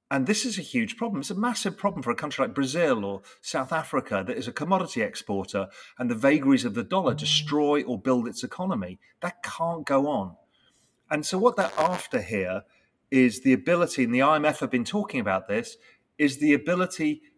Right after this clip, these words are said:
to maybe using digital currencies to create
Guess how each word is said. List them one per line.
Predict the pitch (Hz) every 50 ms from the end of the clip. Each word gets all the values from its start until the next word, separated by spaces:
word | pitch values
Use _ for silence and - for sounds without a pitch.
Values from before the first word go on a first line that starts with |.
| _ _
to | - 147
maybe | 139 143 156 170 185 175 175
using | 147 131 147 151 131 - 131 127
digital | - 220 240 - - - 147
currencies | - - - 113 110 110 104 - - 117 117 110 - - _ _ _ _ _
to | - - 151
create | - - - - 143 139 143 143 147 143 135 - -